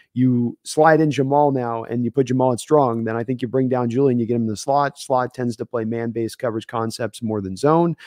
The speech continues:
So now you don't have him in zone as much. Uh, maybe back now with having Jamal back, you're running a little bit more of the blitz stuff. So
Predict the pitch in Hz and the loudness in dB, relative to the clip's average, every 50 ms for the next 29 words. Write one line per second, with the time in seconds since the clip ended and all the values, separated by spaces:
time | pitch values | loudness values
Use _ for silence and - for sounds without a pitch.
0 | - - _ - - 139 135 135 135 135 135 131 131 127 120 117 120 113 113 110 | -20 -20 _ -6 -2 0 0 2 2 0 0 0 0 -2 -2 -4 -4 -4 -4 -4
1 | 107 101 101 135 156 165 160 160 147 - 165 160 151 147 143 - - - _ - | -4 -2 0 2 4 4 4 2 0 0 0 0 0 0 -2 -6 -12 -14 _ -20
2 | - _ _ _ _ 113 117 117 110 110 117 127 131 117 131 123 131 127 127 - | -20 _ _ _ _ -6 -4 -4 -2 -2 -2 -2 -2 -2 -2 -2 -2 -2 -2 -4
3 | - 123 120 120 117 117 113 - 127 120 110 113 98 107 113 131 135 139 135 139 | -4 -4 -2 -2 -2 -2 -2 -2 -2 -2 -2 -4 -4 -2 0 2 2 2 2 2
4 | 135 131 - - 127 113 113 110 107 104 107 110 107 98 101 98 110 110 110 107 | 0 0 -2 -4 -4 -4 -2 -2 -4 -4 -4 -6 -6 -6 -6 -8 -6 -6 -6 -6
5 | 98 - 107 - - 131 131 - - - 147 135 135 127 - - - _ _ _ | -6 -8 -10 -6 -4 -4 -4 -4 -6 -2 0 2 2 0 -2 -8 -18 _ _ _
6 | _ _ _ - - 143 135 127 120 | _ _ _ -2 2 2 2 2 0